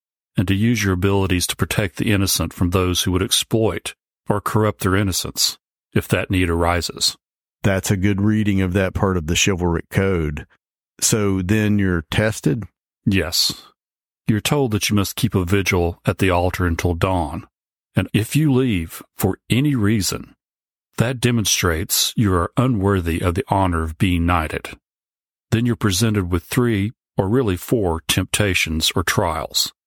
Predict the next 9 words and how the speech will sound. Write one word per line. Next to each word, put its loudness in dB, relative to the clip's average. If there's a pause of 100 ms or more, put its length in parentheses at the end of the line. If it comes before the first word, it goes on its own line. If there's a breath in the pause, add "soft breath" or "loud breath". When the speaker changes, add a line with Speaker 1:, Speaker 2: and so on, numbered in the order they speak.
(300)
Speaker 1:
and 0
they 2
mirror 2
your 0
vows, -2 (320)
chastity, -2 (320)
poverty, -2 (220)
and 2
obedience. -2